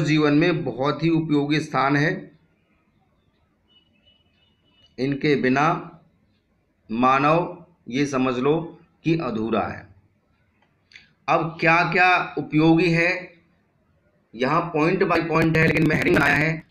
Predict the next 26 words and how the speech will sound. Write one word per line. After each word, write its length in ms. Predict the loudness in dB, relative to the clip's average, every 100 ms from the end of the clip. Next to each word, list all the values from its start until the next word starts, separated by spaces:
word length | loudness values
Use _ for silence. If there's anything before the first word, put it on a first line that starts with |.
| _
आप 160 | -4 0
लोग 100 | -2
उस 180 | -2 -10
heading 280 | -10 -4 -2
का 80 | -2
detail 220 | 0 0
करना 220 | 2 2
एक 200 | 2 2
दो 120 | 2
line, 200 | 2 0 -4 -12 _ -4
मैं 40 | -2
भी 60 |
समझा 340 | -2 -2 0 0
दे 100 | 0
रहा 80 |
हूँ 80 | 0
कैसे 120 | -2
डिटेल 180 | -4 -4
का 60 | -4
है। 60 | -6 _ _ _ -4
जैसे 420 | 0 0 -2 -12 -4
first 200 | -2 0
point 240 | 2 2
है 80 | 2
वन 280 | 0 0 0
पर्यावरण, 480 | 0 0 0 0